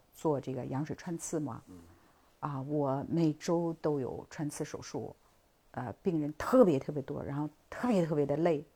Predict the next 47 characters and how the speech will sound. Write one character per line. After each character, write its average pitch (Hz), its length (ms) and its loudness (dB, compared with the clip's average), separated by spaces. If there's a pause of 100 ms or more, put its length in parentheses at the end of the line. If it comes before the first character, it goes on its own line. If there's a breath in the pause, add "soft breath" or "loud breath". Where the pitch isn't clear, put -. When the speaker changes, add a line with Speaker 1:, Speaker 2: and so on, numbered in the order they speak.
Speaker 1:
然 160 160 2
后 202 300 2
呢， 160 160 2
我 160 260 2
又 202 140 8
是 208 160 2
一 175 140 2
个 160 300 2 (380)
不 202 160 2
太 247 280 4
甘 220 300 8
于 190 220 4 (140)
老 160 280 4
做 247 280 12
一 180 160 4
个 190 200 12 (300)
特 339 300 8
别 190 260 10
熟 - 400 0
练 269 240 12
的 180 100 8
一 151 120 2
个 165 80 4
工 220 200 6
作 220 220 8
的 170 100 6
这 175 140 2
么 156 80 4
一 151 100 4
个 156 120 4
人。 139 340 2
Speaker 2:
就 160 100 6
很 147 160 6
熟 147 220 8
练， 202 180 12
但 160 120 4
是 147 40 0
它 151 140 0
是 127 60 2
重 95 260 -8
复 110 180 -8
的。 - 80 -8 (280 soft breath)
Speaker 1:
对， 233 320 12
Speaker 2:
嗯。 92 80 -8
Speaker 1:
但 339 120 12
是 320 180 10
呢， 247 260 12